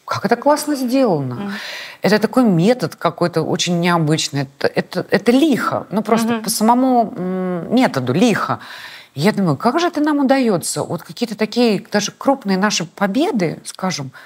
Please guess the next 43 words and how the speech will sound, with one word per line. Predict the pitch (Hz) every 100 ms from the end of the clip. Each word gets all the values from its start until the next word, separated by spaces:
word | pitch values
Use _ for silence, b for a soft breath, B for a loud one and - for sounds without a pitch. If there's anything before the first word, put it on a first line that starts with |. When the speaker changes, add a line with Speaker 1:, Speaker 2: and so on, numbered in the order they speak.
| B
Speaker 1:
как | - 254
они | 427 370
так | 320
быстро | 202 240 - 180
у |
нас | 170 165
обнуляются? | 160 175 208 190 139 - -
Или | 170
почему | 185 214 - 302
они | 359 302
у |
нас | 226 214
так | 214 214
не | 180
звучат? | 170 202 - 202 135 - B B B B
Что | - - -
происходит? | 359 392 330 -
У |
нас | 214
даже | 226 262 294
есть | 330 -
продукт. | 339 254 190 - - _
А | -
почему? | - 220 285 330 339 269 -
Вот | 180 220 - -
я | 240 240
пытаюсь, | 233 233 233 233 226
понятно, | - 226 240 196 185
что, | - 190
может | 202 175
быть, | 196
ты | 175
не |
на | 196
все | 220 330
вопросы | 247 208 -
мне | 175
можешь | 175 170 147
Speaker 2:
Ну | 175
Speaker 1:
ответить. | 175 247
Speaker 2:
вот | 269 240
да, | 294
мне | 233 233 277